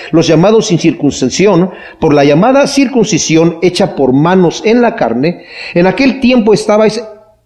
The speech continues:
sin el Mesías, apartados de la ciudadanía de Israel y extraños a los pactos de la promesa, no teniendo esperanza y sin Dios en el mundo. Pero ahora en Jesús el Mesías, vosotros, que en un tiempo estabais lejos,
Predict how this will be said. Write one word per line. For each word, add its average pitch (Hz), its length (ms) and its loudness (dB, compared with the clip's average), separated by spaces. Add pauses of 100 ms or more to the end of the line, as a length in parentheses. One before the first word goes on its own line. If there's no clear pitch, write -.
(120)
sin 269 260 2
el 247 120 4
Mesías, - 800 -2 (140)
apartados 254 540 0
de 233 80 4
la 202 120 2
ciudadanía 165 600 2
de 190 120 2
Israel 135 560 0 (500)
y 170 100 0
extraños 262 540 0
a 208 40 2
los 180 220 0
pactos 220 340 0
de 175 80 2
la 143 140 0
promesa, 139 500 0 (800)
no 185 160 0
teniendo 170 380 2
esperanza 220 800 0 (160)
y 170 80 -2
sin 147 260 2
Dios 185 280 2
en 170 80 4
el 127 100 4
mundo. 135 440 0 (260)
Pero 160 160 4
ahora 233 260 4
en 254 80 2
Jesús 220 320 0
el 202 80 2
Mesías, 175 380 2
vosotros, 175 560 0 (200)
que 165 100 2
en 180 40 4
un 240 160 2
tiempo 233 300 2
estabais 226 420 0
lejos, 240 380 0